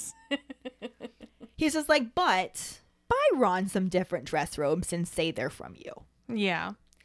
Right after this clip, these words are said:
Speaker 1: which was nice.
Speaker 2: He's so generous 'cause he knows that Ron is never gonna accept them coming directly from him.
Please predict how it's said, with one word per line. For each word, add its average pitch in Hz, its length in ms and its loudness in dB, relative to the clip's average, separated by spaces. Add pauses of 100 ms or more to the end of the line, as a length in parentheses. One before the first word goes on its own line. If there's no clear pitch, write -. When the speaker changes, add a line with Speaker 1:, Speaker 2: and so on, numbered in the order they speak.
(160)
Speaker 1:
which 320 200 -4
was 202 120 -4
nice. 180 360 -8
Speaker 2:
He's 427 200 0
so - 120 0 (200)
generous 403 760 2
'cause 381 160 2
he 381 120 0
knows 415 300 0
that 330 140 2
Ron 285 240 2
is 247 140 -2
never 226 260 2
gonna 233 200 2
accept - 440 0
them 160 400 -2 (460)
coming 214 340 0
directly 165 400 0
from 151 200 -8
him. - 220 -16